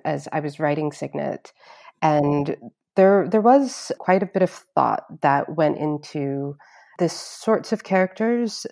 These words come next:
that I put in and the kind of world that I, I wanted to see if, uh, if I could create here. Uh, there, there was one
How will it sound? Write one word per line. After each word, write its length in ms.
that 260
I 80
put 240
in 500
and 340
the 60
kind 220
of 80
world 360
that 120
I, 240
I 100
wanted 300
to 100
see 440
if, 280
uh, 300
if 120
I 80
could 200
create 420
here. 360
Uh, 100
there, 260
there 160
was 160
one 640